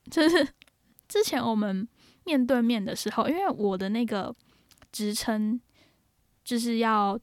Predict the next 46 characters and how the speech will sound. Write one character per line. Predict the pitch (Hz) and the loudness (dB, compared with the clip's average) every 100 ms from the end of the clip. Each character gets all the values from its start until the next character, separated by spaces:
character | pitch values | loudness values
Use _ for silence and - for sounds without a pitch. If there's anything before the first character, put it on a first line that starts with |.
| - | -6
点 | 208 160 | -6 -6
餐， | - - 202 202 | -8 -2 -2 0
又 | 208 214 | 0 2
要 | 208 | 0
当 | 214 202 | 0 -4
cashier， | 226 - 214 202 - - 190 | -4 -4 -4 -2 -4 -4 -4
又 | 214 | -2
要 | 202 | -2
packing， | 202 - 190 196 - 226 269 _ _ _ _ - | 0 0 0 -4 -10 -12 -14 _ _ _ _ -14
嗯， | 220 | -12
然 | - 214 208 | -6 -4 0
后 | 226 | 2
又 | 220 220 | 4 2
要， | 208 208 202 - - - _ _ _ _ _ | 2 2 0 -4 -14 -20 _ _ _ _ _
呃， | - 220 202 196 208 - _ _ _ _ _ | -2 0 0 -2 -2 -6 _ _ _ _ _
我 | - | -2
不 | 233 - | 2 2
知 | - | 4
道 | 381 | 4
他 | 370 370 | 4 2
的 | 359 294 | 4 2
中 | 247 - 262 277 | 0 0 2 2
文 | 269 196 277 247 - _ _ _ | 2 0 -4 -6 -8 _ _ _
要 | - 294 | -2 0
怎 | 262 214 | 0 0
么 | 208 | 2
样 | 233 | 0
表 | 240 - - | 2 -2 -2
达 | - - | -4 -4
才 | - 208 | -2 -2
好， | 214 208 | 0 2
但 | 254 | 2
是 | 262 285 | 2 -2
当 | - 226 233 | 0 0 0
地 | - 240 220 - - _ - | 0 -2 -4 -10 -20 _ -4
都 | 233 | -2
会 | 233 247 | 2 0
称 | - - 220 | 0 -4 -2
那 | 226 | -2
个 | 196 | -4
职 | 202 - 196 | -8 -10 -4
位 | 196 226 | -2 -2
叫 | 208 196 | -2 -6
做 | 202 202 | -4 -4
“楼 | 190 185 180 | -4 -8 -8
面”， | 180 214 226 | -4 -2 -2